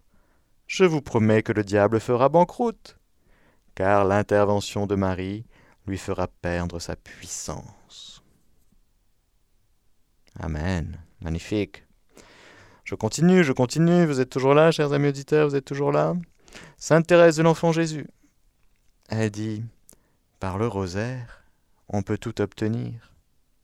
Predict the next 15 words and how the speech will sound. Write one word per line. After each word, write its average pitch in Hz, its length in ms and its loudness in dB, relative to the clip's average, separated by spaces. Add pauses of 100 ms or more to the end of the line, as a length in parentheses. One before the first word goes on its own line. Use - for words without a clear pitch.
(720)
Selon 147 380 2
une 127 140 4
gracieuse 139 440 0
comparaison, 131 600 0
c'est 120 200 -4
une 123 220 0
longue 139 320 0
chaîne 156 480 -4
qui - 160 -8
relie 143 260 -2
le 123 140 -2
ciel 143 400 -6
à 120 80 -2
la 107 120 -6
terre. 160 420 -10